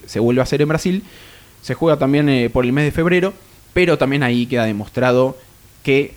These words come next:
los mejores equipos de vóley femenino de la Argentina, ¿a qué apuntan? A poder ganarles a las brasileras. Algo prácticamente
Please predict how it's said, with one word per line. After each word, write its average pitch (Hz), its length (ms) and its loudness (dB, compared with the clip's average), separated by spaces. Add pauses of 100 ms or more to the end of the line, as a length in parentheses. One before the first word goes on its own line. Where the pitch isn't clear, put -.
los 123 240 0
mejores 127 520 -2
equipos 135 300 -6
de 120 60 -4
vóley 120 240 0
femenino 113 400 -2
de 117 100 0
la 120 60 2
Argentina, 160 500 -2 (400)
¿a 127 100 -4
qué 156 80 -2
apuntan? 104 440 -6 (640)
A 156 200 -2
poder 180 300 2
ganarles 170 600 0 (480)
a 123 80 -6
las 113 100 -4
brasileras. 117 460 -6 (840)
Algo 120 480 -2 (120)
prácticamente 117 760 -6